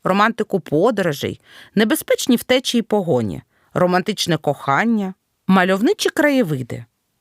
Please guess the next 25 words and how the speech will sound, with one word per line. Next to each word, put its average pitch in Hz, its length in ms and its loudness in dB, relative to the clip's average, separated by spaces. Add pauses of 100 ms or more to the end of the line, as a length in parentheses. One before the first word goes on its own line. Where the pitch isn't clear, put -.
(200)
Пригадуйте 320 580 2
казку 240 440 0
Мауглі 226 560 4
Кіплінга, 190 720 -2 (400)
романи 359 460 4
Робінзон 190 520 2
Крузо 254 460 2
Даніеля 226 480 4
Дефо, 202 480 0 (480)
п'ятнадцятирічний 240 840 2
капітан 226 640 2
Жюля 214 300 4
Верна, 185 500 0 (420)
оповідання 277 640 2
Жага 226 320 2
до 233 160 2
життя 190 380 0
Джека 214 340 -2
Лондона. 180 580 0 (1040)
Твір 240 240 2
Коцюбинського 226 840 0
"Дорогою 202 480 2
ціною" 294 500 2
теж 403 360 0
має 320 260 4